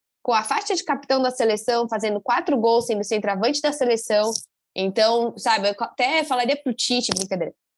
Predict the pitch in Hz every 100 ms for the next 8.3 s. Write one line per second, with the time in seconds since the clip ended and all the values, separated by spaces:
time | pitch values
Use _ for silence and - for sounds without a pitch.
0 | _ 202 202 226 220 220 226 226 220 233
1 | 202 214 214 233 294 262 233 247 254 226
2 | 226 226 214 202 233 247 254 247 233 240
3 | 233 233 233 254 262 269 240 254 294 330
4 | 320 320 294 269 247 233 233 214 220 214
5 | 180 170 - 214 214 180 _ _ _ -
6 | 214 208 247 220 220 220 214 214 202 190
7 | 180 160 - - - - _ _ _ -
8 | 196 196 208